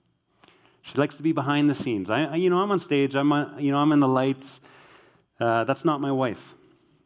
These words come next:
And, uh, so at, at, at the risk of spending an exorbitant amount of money, uh, to my wife, um,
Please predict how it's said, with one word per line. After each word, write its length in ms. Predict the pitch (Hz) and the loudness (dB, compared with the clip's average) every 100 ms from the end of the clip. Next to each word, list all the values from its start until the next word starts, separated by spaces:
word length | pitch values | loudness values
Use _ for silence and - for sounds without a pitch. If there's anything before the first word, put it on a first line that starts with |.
| _ _ _ _ _ _ _ _ _ _ _ _ _ _ _ _ _ _ _ _ _ - _ - | _ _ _ _ _ _ _ _ _ _ _ _ _ _ _ _ _ _ _ _ _ -20 _ -6
And, 260 | 113 113 | -2 0
uh, 280 | 113 110 107 | 2 2 0
so 200 | 101 131 | -2 -2
at, 100 | 123 - | -4 -6
at, 160 | 123 117 - _ _ - | -6 -6 -8 _ _ -8
at 120 | 117 | -6
the 80 | 120 | -2
risk 300 | 135 143 - | 0 0 -2
of 400 | 123 104 113 - | -4 -6 -16 -16
spending 560 | - - 135 131 127 120 | -12 0 2 4 4 2
an 200 | 123 117 | 0 -2
exorbitant 580 | 107 117 127 127 127 120 | -2 0 0 -2 -4 -4
amount 280 | 117 120 | -2 0
of 60 | 117 | 0
money, 380 | 117 120 113 110 | 0 2 2 2
uh, 260 | 113 113 | -4 -6
to 120 | 107 120 | -4 -2
my 100 | 110 | 0
wife, 440 | 113 110 104 - - - - - - - - - | 2 0 -2 -10 -20 -20 -20 -20 -18 -18 -20 -10
um, 640 | 110 107 104 101 98 101 | -4 -2 -2 -4 -6 -10